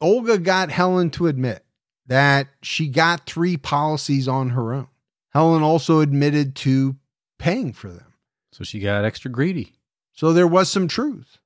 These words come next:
Speaker 1: <laughs> right, in, in what Olga was saying. They were a team, but then Helen got a little greedy and went out on her own and got some extra policies.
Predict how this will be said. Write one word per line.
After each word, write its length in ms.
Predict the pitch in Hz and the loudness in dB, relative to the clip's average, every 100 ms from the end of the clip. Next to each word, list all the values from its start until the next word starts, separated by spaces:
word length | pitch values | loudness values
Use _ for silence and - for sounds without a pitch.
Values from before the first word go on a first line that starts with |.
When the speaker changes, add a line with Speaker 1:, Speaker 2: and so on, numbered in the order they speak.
| _ | _
Speaker 1:
<laughs> 160 | _ - | _ -6
right, 380 | 127 196 196 | 0 2 2
in, 260 | 165 170 170 165 | 2 0 0 -2
in 180 | 165 | -2
what 220 | 160 160 - | 0 -2 0
Olga 340 | 151 151 139 | -2 0 0
was 160 | 123 123 | -2 -4
saying. 680 | - 185 247 196 135 123 - _ _ _ - | -4 -4 -2 -2 -2 -4 -10 _ _ _ -2
They 140 | 160 | 2
were 200 | 185 196 | 4 2
a 40 | 156 | -2
team, 840 | - - 269 254 156 135 135 131 _ _ _ _ - | -8 -8 -4 -2 0 0 -2 -4 _ _ _ _ -4
but 140 | 147 | 0
then 180 | 196 196 | 2 2
Helen 380 | 160 208 202 185 | 2 2 0 0
got 200 | 175 170 | 0 0
a 20 | |
little 300 | 175 175 156 | 0 0 0
greedy 720 | 135 208 220 202 190 185 175 | -2 -2 0 0 0 2 2
and 140 | 160 | 0
went 160 | 156 165 | 0 -2
out 200 | 160 160 | 0 0
on 160 | 156 147 | 0 0
her 180 | 135 151 | 0 0
own 520 | 175 170 165 165 151 | 2 2 2 0 0
and 100 | 131 | 0
got 200 | 135 135 | -2 -2
some 140 | 127 | -6
extra 360 | 139 185 - 160 | -4 -6 -6 -4
policies. 720 | 156 151 147 139 147 143 139 | -2 -2 -4 -6 -6 -6 -10